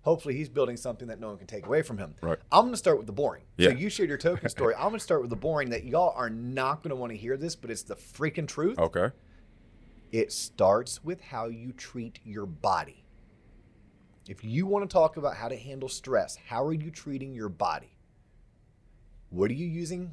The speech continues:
Speaker 1: for fuel, which is nourishment, which is our diet? And what are we doing in order to exercise it? So, sidebar, but it goes, it,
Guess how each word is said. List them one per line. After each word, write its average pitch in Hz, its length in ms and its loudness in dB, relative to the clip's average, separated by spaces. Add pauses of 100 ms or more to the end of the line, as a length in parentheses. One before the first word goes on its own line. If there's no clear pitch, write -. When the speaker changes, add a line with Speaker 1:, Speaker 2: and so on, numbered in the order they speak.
Speaker 1:
for 165 100 -12
fuel, 151 640 0
which - 200 -16
is 151 120 -12
nourishment, 104 640 -4 (140)
which 90 200 -14
is 107 120 -12
our 151 180 -2
diet? 98 640 -8 (640)
And 117 260 0
what 113 160 2
are 131 60 2
we 127 180 -6
doing 107 480 -10
in 107 220 -14
order 98 240 -10
to - 200 -16 (120)
exercise - 720 -10
it? - 180 -20 (2000)
So, 143 420 10 (1400)
sidebar, 147 840 6
but 127 160 4
it 107 180 -8
goes, 113 280 0
it, 123 200 -6